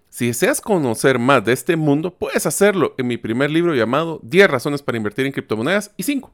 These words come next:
para no hacerlo. Puedes adquirirlo en nuestra página gerente de los sueños punto com. Deseo agradecerte que nos escuches el día de hoy. Si todavía no eres parte de la comunidad de los sueños, te invito a que lo seas. Puedes hacerlo suscribiéndote de dos formas. La primera, a través de correos electrónicos, un correo electrónico a la semana,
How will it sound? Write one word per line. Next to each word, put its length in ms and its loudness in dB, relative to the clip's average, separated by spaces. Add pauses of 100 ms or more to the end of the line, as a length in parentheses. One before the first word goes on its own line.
para 160 -2
no 140 -4
hacerlo. 340 0 (600)
Puedes 240 8
adquirirlo 480 2
en 80 0
nuestra 320 -2
página 420 0
gerente 480 0
de 80 0
los 140 -6
sueños 340 -4
punto 300 -8
com. 140 -6 (640)
Deseo 240 2
agradecerte 400 4
que 80 -6
nos 120 -6
escuches 360 -8
el 100 -2
día 180 2
de 100 2
hoy. 120 -4
Si 140 -10
todavía 760 0
no 180 -2
eres 200 -2
parte 300 4
de 40 0
la 80 -2
comunidad 300 -4
de 80 0
los 80 -4
sueños, 360 -2
te 80 -6
invito 320 -6
a 60 -6
que 80 -4
lo 100 -4
seas. 360 0 (380)
Puedes 200 6
hacerlo 380 4
suscribiéndote 680 0
de 100 2
dos 200 4
formas. 380 -10
La 100 2
primera, 460 4
a 80 -2
través 180 0
de 100 0
correos 300 -2
electrónicos, 680 0
un 140 2
correo 240 2
electrónico 460 -2
a 20 2
la 80 0
semana, 380 2